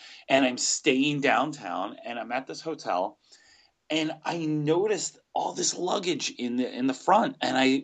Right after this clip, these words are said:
see these stickers, and they're all Cubs stickers, right? And I'm like, "Get out! The Cubs must be in town." So, like a seventeen-year-old kid, I asked the, the front desk, I said, "S-, sir,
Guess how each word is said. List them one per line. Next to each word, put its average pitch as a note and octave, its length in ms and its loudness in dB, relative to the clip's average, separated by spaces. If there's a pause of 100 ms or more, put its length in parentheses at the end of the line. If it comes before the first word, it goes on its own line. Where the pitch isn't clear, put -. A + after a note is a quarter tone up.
(140)
see - 280 -4
these D#3+ 220 0
stickers, G3+ 600 2 (160)
and D3+ 100 0
they're D3+ 100 0
all C#3+ 220 4
Cubs F3 400 -8
stickers, - 640 -8 (640)
right? G3+ 400 0
And D#3 160 -2
I'm E3 140 -2
like, C#3+ 440 -2 (760)
"Get - 500 0
out! G#3+ 280 2
The F3+ 80 0
Cubs - 500 -2
must F3 220 -4
be D3 80 -6
in B2+ 80 -4
town." A#2+ 200 -2
So, C3+ 360 2 (260)
like C3 160 -2
a - 60 -8
seventeen-year-old A2+ 720 -4
kid, A#2 200 -6
I A2+ 140 0
asked G#2 420 -2
the, A2 400 -6 (540)
the C3+ 60 -2
front A#2+ 260 0
desk, B2 320 -4
I D3+ 60 -2
said, C#3 220 -6
"S-, - 200 -14 (100)
sir, G3 400 -4